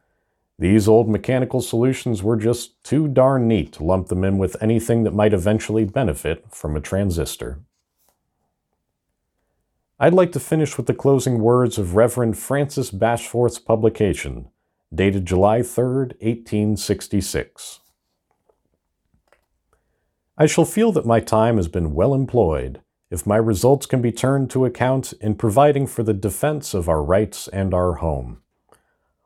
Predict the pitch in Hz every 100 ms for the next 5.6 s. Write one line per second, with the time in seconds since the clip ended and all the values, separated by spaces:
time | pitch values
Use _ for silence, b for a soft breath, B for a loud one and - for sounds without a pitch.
0 | - 82 78 92 101 98 95 92 82 104
1 | 104 98 95 90 101 95 - 120 131 120
2 | 110 113 113 107 - 92 - 156 - -
3 | - _ _ _ 107 101 113 113 110 117
4 | 139 139 - 151 143 - 78 76 71 73
5 | - 82 82 - 104 120